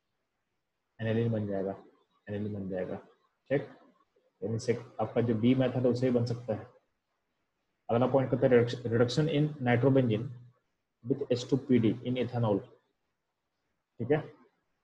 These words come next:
तो इससे भी आपका, इससे भी आपका एनिलीन क्रिएट होता है, इससे भी आपका एनिलीन क्रिएट होता है, ठीक है। तो ए, बी, सी तीनों से बनेगा, तो इसका मतलब चौथा से नहीं बनेगा, तो चौथा टिक मार लेते हैं।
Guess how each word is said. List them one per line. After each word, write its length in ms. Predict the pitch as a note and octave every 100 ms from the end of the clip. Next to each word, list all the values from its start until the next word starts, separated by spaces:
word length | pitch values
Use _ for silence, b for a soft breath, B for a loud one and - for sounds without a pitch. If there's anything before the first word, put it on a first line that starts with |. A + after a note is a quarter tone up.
| -
तो 60 | -
इससे 260 | A#2+ D#3+
भी 120 | C#3
आपका, 300 | C#3+ C#3 D3 D3 - _ -
इससे 200 | A#2+ D3
भी 100 | C#3
आपका 200 | C#3 D3+
एनिलीन 360 | B2+ B2 C3 C3
क्रिएट 240 | C#3 C3
होता 220 | A#2+ A#2+
है, 100 | A2 - A#2
इससे 200 | - C3+
भी 40 |
आपका 200 | C3 C#3
एनिलीन 280 | A#2 A#2 E3
क्रिएट 440 | - _ - F2 F2+
होता 240 | - F2
है, 60 | - _ _ -
ठीक 100 | G#2+
है। 60 | D#3
तो 680 | - _ _ _ _ - -
ए, 100 | B2+
बी, 140 | C3+
सी 140 | C3 C3
तीनों 200 | B2+ C3
से 100 | B2+
बनेगा, 260 | A#2+ A#2 A#2 - -
तो 80 |
इसका 200 | A2 -
मतलब 240 | B2 A#2+ A#2+
चौथा 260 | A2+ -
से 140 | A#2+ B2
नहीं 100 | A#2
बनेगा, 300 | A2 G#2 G2
तो 100 | G#2
चौथा 280 | G#2+ G#2 A#2
टिक 160 | B2 A#2+
मार 100 | G#2
लेते 220 | G2 G2
हैं। 120 | F#2+